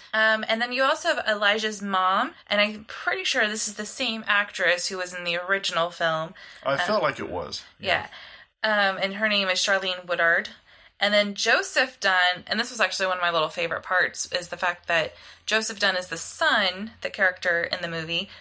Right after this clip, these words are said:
Speaker 1: of David Dunn, and he's the same actor, Spencer Trent Clark, who played him nineteen years ago when he was a little boy.
Speaker 2: Oh,
Speaker 1: And
Speaker 2: man, nineteen years. That's, that's a
Speaker 1: <laughs>
Speaker 2: long time to re-, replay your character.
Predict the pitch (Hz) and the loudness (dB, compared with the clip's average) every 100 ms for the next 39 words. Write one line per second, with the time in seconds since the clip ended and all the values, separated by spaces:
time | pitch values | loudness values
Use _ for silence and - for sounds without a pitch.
0 | - 180 170 226 196 180 170 175 185 185 | -8 -6 -2 0 0 2 0 0 -4 -6
1 | 175 - - 214 196 - 202 220 - 175 | -4 -4 -2 0 -2 0 0 0 -2 0
2 | 160 185 202 - 196 190 - 185 180 185 | 2 0 -4 -2 -2 0 0 0 0 -2
3 | 175 - - 185 165 - 196 170 165 165 | -4 -4 -2 0 0 -4 -8 -6 -6 -8
4 | - - _ - 185 170 175 160 156 - | -16 -20 _ -4 -2 0 -2 -2 -6 -12
5 | - 170 170 180 - 185 165 175 147 - | -16 -10 -4 -4 -4 -6 -4 -4 -4 -2
6 | 104 - 202 170 160 156 151 156 165 330 | -2 -2 -6 -10 -8 -6 -6 -6 -4 -2
7 | - - - - - 226 131 107 90 85 | -2 -4 -20 -10 -2 0 0 -4 -6 -6
8 | 143 156 - 139 98 110 90 92 - - | -4 -4 -4 -4 -4 -6 -6 -10 -10 -6
9 | 247 226 196 - 170 - 123 143 139 127 | -4 -4 -4 -4 -4 -2 2 2 2 0
10 | 147 104 90 90 104 117 120 117 - 123 | -2 0 -2 -4 -6 -8 -8 -12 -10 -8
11 | 110 - 120 123 - | -10 -10 -12 -12 -16